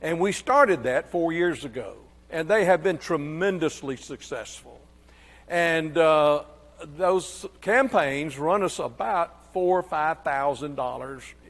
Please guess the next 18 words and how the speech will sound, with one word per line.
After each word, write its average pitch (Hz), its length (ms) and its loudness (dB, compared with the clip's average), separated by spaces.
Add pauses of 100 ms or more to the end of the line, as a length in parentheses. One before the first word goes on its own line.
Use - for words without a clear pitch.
(140)
every 170 200 -2
time 143 360 -6 (220)
we 135 160 -6
do 226 200 -2
one 156 120 0
of 123 60 -2
those 120 180 -8
campaigns. 123 560 -8
In 139 80 -8
fact, 220 340 2 (160)
when 180 140 0
I 233 120 4
approached 214 360 0
your 185 180 -2
elders 165 560 -2 (360)
four 196 180 6
years 190 320 4
ago, 131 400 2